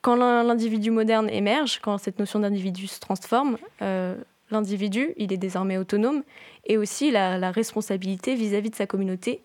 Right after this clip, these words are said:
de dire qui il est. C'est à ce moment-là qu'on voit émerger ce qu'on appelle l'idéal d'authenticité.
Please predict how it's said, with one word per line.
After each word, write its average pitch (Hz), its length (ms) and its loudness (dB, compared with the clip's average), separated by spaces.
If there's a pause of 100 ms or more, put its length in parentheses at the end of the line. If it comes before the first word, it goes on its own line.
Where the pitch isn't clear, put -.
(200)
de 208 100 0
dire 233 320 -2
qui - 240 -4
il 190 120 0
est. 180 100 -2 (500)
C'est - 140 -2
à - 20 2
ce - 140 -2
moment-là 220 260 4
qu'on 226 400 2
voit 220 200 2
émerger 214 360 2
ce 226 100 -6
qu'on 208 140 2
appelle 208 420 0
l'idéal 202 560 2
d'authenticité. 202 800 -2